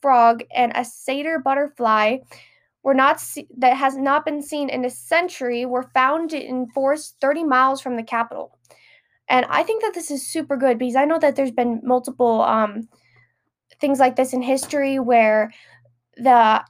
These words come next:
animals have not been seen, but then they're refound. And that's just super lucky because I know that some species really do go extinct, and it's really sad that they're,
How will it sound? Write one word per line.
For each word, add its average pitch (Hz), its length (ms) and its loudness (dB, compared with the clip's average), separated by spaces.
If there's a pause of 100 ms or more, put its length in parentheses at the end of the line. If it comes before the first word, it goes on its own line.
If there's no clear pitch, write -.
animals 302 560 2
have 269 160 0
not 254 180 2
been 247 160 -4
seen, 269 300 -6
but 254 100 -2
then 254 160 0
they're 233 140 0
refound. 254 760 -2
And 269 120 -2
that's 349 180 -2
just - 280 -8
super 311 260 -2
lucky 254 300 0
because 226 140 -6
I 247 100 2
know 277 120 -2
that 285 160 0
some 269 220 -2
species 269 420 -8
really 254 220 -4
do 233 240 -6
go 240 160 0
extinct, 247 500 -4
and 240 140 -4
it's 240 140 -10
really 277 240 -2
sad 214 460 -2 (400)
that 233 180 2
they're, 220 400 2